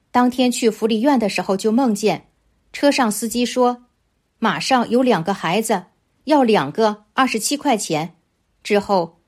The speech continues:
又跳出三八零的数字。请问梦里出现的几个数字都是小房子的数量吗？答：根本不够，这种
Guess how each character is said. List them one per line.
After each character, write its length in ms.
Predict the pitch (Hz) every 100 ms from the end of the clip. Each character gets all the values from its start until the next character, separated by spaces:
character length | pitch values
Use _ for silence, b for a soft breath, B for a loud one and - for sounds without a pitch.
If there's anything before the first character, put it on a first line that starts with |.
| _ -
又 140 | 262
跳 260 | 254 320 226
出 420 | 220 240 233 _ _
三 300 | - - 285
八 160 | 277 285
零 200 | 208 202
的 120 | 226
数 260 | 220 302 214
字。 340 | 202 185 - _ _ _ -
请 240 | - 185
问 320 | 185 202 - _ _ _ _
梦 180 | 294 302
里 140 | 240
出 180 | - 277
现 280 | 277 277 233
的 200 | 208 196
几 180 | - 175
个 140 | 202
数 260 | 202 311 233
字 300 | 214 185 - _ _ _ _
都 160 | - 320
是 200 | 302 254
小 220 | 233 220
房 220 | 175 180 226
子 120 | 254
的 120 | 240
数 240 | 240 320
量 240 | 269 240 214
吗？ 280 | 208 196 _ _ _ _ _ _ -
答： 380 | 135 135 165 _ _ _ -
根 220 | 220 220
本 200 | 214 147
不 200 | 131 139
够， 360 | - 220 - _ _ _ _ _ -
这 200 | 226 175
种 340 | 175 127